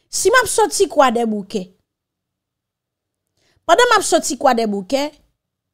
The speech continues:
et puis, moi, pour aller Delma. Si que, moi, pour aller Delma dix-neuf,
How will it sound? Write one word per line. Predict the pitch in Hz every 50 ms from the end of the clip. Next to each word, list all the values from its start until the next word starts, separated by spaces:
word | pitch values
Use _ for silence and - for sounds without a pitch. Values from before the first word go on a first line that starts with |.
| _ _ -
et | 254 240
puis, | - 240 262 269 277 285 285 - _ _ _ _ _ _ _ _ _ _ _ _ _ _
moi, | 220 220 254 277 285
pour | 240 254 254
aller | 240 214 185 180 196 208 214 220 214 - _ _ _ _ _ _ _
Delma. | 196 180 170 170 240 220 202 190 170 165 160 160 - _ _ _ _ _ _ _ _ _ _ _ _ _ _ _ _ _ _ _ _ _ _ _ _ _ _ _ _ _ _ _ _ _ _ _ _ _ _ _ _ _ _ _ _ _ _ _ _ _ _ _ _ _ _ _ _ _ _ _ _ _ _ _ _ _ _ _
Si | - - - - - - 508 554 554 -
que, | 339 285 254 262 320 359 - _ _ _ _ _ _ _ _ _ _ _ _
moi, | 262 285 302 285
pour | 247 269
aller | 294 262 247 247 240 220
Delma | 196 226 220 214 208 202 202 202 190 175 180 _ _ _ _ _ _ _ _ _ _ _ _ _ _ _ _ _ _ _ _ _ _ _ _ _ _
dix-neuf, | 196 180 185 220 196 190 214 240 285 330 330 - - - - - _